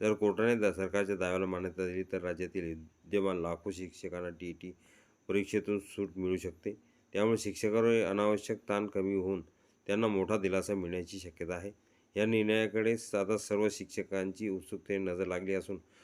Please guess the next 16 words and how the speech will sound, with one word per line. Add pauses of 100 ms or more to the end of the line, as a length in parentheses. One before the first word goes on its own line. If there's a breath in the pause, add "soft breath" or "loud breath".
(240 soft breath)
पुनर्वाची-,
अ,
विचार
याचिकेवर
सर्वोच्च
न्यायालय (320 soft breath)
का
भूमिका
घेते
या-,
याकडे
सर्वांचे
लक्ष,
देशाचे (420 soft breath)
लक्ष
आहे.